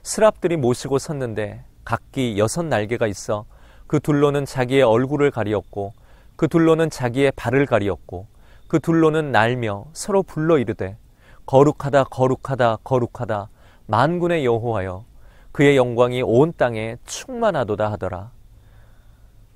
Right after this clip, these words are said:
선하신 하나님이 혼란한 시간 속에서 여전히 전능하신 모습으로 우리 위에 계신다는 것입니다.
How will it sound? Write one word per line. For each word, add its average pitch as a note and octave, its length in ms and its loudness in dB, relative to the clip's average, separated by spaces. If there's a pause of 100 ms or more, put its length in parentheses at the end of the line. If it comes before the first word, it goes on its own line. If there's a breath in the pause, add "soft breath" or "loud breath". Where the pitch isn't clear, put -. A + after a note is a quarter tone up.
선하신 G#3 500 2
하나님이 D3 640 -2 (220)
혼란한 G#3 420 2
시간 F#3+ 320 -4
속에서 G#2+ 600 -6 (560 soft breath)
여전히 G3 460 6
전능하신 G3 640 0
모습으로 A2 600 -2 (320 soft breath)
우리 F#3+ 260 2
위에 C#3+ 300 2
계신다는 B2 640 -4
것입니다. E2+ 560 -12